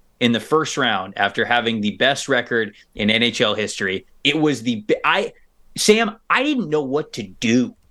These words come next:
Like, I, I, any faith that I had in s-, in the organization of sport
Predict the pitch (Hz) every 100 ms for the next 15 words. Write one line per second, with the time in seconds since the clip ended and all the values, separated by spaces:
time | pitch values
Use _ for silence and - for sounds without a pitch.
0 | _ - - - - 190 185 196 190 185
1 | - 180 185 180 254 381 349 - 175 196
2 | 214 151 139 160 139 107 113 131 175 208
3 | _ - 160 147 123 - 156 151 147 139
4 | 160 170 139 120 139 - 160 113 - -
5 | 120 147 190